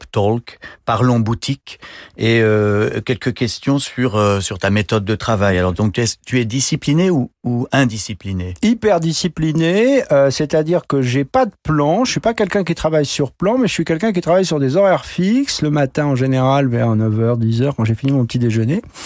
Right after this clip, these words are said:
Speaker 2: et, euh, et qui, euh, voilà. Mais après, je travaille, euh, toujours sans filet, c'est-à-dire que j'écris sans savoir où je vais.
Speaker 1: Donc, tu as
Speaker 2: J'écris
Speaker 1: pas de notes ?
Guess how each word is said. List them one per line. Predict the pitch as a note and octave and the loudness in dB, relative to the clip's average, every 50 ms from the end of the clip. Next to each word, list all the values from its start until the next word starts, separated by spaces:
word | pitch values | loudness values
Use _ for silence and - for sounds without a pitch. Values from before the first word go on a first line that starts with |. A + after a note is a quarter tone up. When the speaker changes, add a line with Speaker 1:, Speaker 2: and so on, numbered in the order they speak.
| - - - - - - - - | -8 -8 -8 -8 -8 -6 -2 0
Speaker 2:
et, | G#3+ G#3+ A#3+ C4 D4 E4+ E4 B3+ - - | 2 2 4 4 4 4 4 2 2 2
euh, | F#3 E3+ F3 F3 F3 E3+ E3+ E3+ E3 E3 E3 D#3+ D#3+ E3 - - | 4 4 6 6 6 4 4 4 4 4 4 4 2 2 0 -2
et | G3+ A3 A#3+ B3+ | 0 0 0 0
qui, | A3+ - - - G3+ A3 A#3+ C4 B3 | -2 -4 -2 0 2 2 4 4 2
euh, | G3 E3+ | 2 2
voilà. | D#3+ D#3+ C#3+ B2 A2 | 2 2 0 0 0
Mais | A#2+ C3 C#3 | 0 0 2
après, | C#3+ C3+ - - C4 | 0 0 0 -2 -2
je | D4 - | -2 -2
travaille, | - - F#3 G3 A3 A#3 A#3 G#3 | -2 0 0 2 2 2 2 2
euh, | F3+ E3+ E3 D#3 D#3 C#3+ | 2 2 2 2 0 0
toujours | - G#3 G3+ A#3 A3 | 0 -2 -2 -2 -2
sans | - G#3+ F#3 | -2 -2 -2
filet, | - - F3+ F3 E3 F3+ A3+ C4 | -2 -2 -2 0 2 0 0 0
c'est-à-dire | - - F3+ F3 F#3 F3 | -2 -2 0 0 -2 -2
que | - - | -2 -2
j'écris | C#3+ B2+ D#3 F#3 E3+ - - A3 B3 | 0 0 0 -2 -2 -4 -4 -2 -2
sans | - G#3+ G3 | 0 -2 0
savoir | - F3+ F3 F3+ F#3 E3+ | 0 0 0 0 0 0
où | E3+ D3+ | 0 0
je | C#3+ C3+ B2 | 0 2 2
vais. | B2+ C3 C3+ D3+ D#3 C3+ | 2 2 2 2 2 0
Speaker 1:
Donc, | A#2+ | 0
tu | B2 B2+ | 0 0
as | |
Speaker 2:
J'écris | C3 C3 | -2 0
Speaker 1:
pas | - C#3+ C3 | 0 -2 0
de | B2 | 2
notes ? | B2+ C#3 C#3 C3+ - - - - - | 2 2 2 0 -2 -8 -16 -18 -18